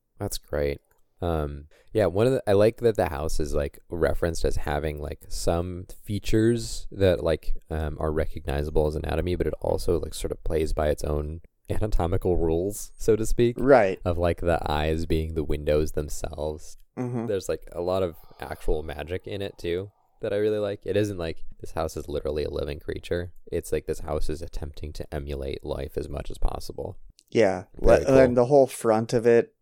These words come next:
Speaker 2: yeah, they kind of make it look like eyes and a mouth and all that, which is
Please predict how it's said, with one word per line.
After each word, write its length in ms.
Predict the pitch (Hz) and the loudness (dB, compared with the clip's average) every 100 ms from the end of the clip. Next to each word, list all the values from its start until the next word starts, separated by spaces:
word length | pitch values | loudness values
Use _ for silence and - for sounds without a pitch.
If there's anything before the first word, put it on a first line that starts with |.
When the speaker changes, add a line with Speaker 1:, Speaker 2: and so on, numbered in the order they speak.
| _ | _
Speaker 2:
yeah, 460 | 165 139 135 104 98 _ | -8 4 6 6 0 _
they 380 | 123 123 120 107 _ _ _ - | 6 8 6 2 _ _ _ -6
kind 280 | - 131 131 | 2 4 4
of 180 | 120 120 | 2 2
make 280 | 120 120 | 2 4
it 140 | 127 - | 2 2
look 300 | 110 110 - | 2 0 2
like 420 | 101 107 - - - | 4 4 0 -12 -2
eyes 360 | 107 104 104 | 2 2 2
and 120 | 117 104 | 0 -2
a 40 | |
mouth 400 | 95 95 98 107 - | 0 0 0 -2 -6
and 200 | 95 101 - _ _ | -8 -8 -14 _ _
all 200 | 110 104 | 2 2
that, 320 | 95 104 117 - _ | 4 2 2 0 _
which 300 | 107 101 - | -2 -2 0
is 400 | 107 107 - - | -2 -2 -6 -10